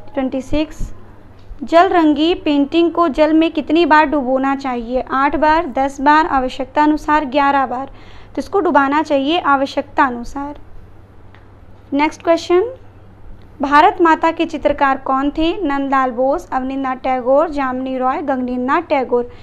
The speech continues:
अभी मैंने आपको बताया था कि भारत माता painting है अवनींद्रनाथ टैगोर की, जिसे इन्होंने वॉश पद्धति में बनाया था उन्नीस सौ पाँच ईस्वी में। Next question,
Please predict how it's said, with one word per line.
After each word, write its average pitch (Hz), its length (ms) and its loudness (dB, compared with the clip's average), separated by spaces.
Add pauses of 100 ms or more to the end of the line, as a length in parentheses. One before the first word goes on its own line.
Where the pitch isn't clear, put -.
(260)
अभी 269 160 4
मैंने 285 220 2
आपको 294 200 -2
बताया 294 280 0
था 349 100 0
कि 339 60 0
भारत 277 420 0
माता 302 280 2
painting 262 480 -4
है 302 220 -2
अवनींद्रनाथ 262 800 0 (100)
टैगोर 240 460 2
की, 240 280 -10 (360)
जिसे 269 160 -4
इन्होंने 320 240 2
वॉश 269 300 2
पद्धति 302 440 2
में 302 100 0
बनाया 294 340 0
था 370 300 0 (100)
उन्नीस 254 380 -6
सौ 370 140 2
पाँच 311 360 0
ईस्वी 240 380 -10
में। 254 200 -10 (840)
Next 285 280 -4
question, 349 380 0